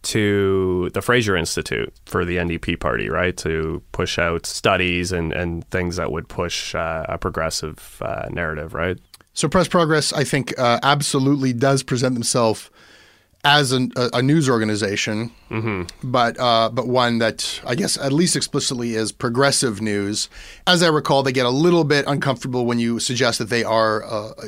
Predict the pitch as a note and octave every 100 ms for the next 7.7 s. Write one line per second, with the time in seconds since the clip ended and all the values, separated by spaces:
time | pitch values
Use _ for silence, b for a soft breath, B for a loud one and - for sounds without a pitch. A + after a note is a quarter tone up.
0 | - B2+ C3 C#3+ B2+ A#2+ B2+ A2+ B2+ B2
1 | - G#2+ A2+ - - A2+ A2 A2 G#2+ A2
2 | G2 - G#2 G#2 A2+ G#2 A2 G#2+ G#2 -
3 | A2 A2+ A#2+ C3+ B2+ A#2+ A#2+ G#2 A#2 A2+
4 | A2 G#2 F#2+ G#2 G2+ - - - C3 D3+
5 | - D#3 F#3 G3+ G#3+ - A2+ - - C3
6 | B2+ A#2+ B2+ C#3+ A#2 - - C#3 A2 -
7 | G#2 F#2+ A2+ G#2+ G#2 D2 -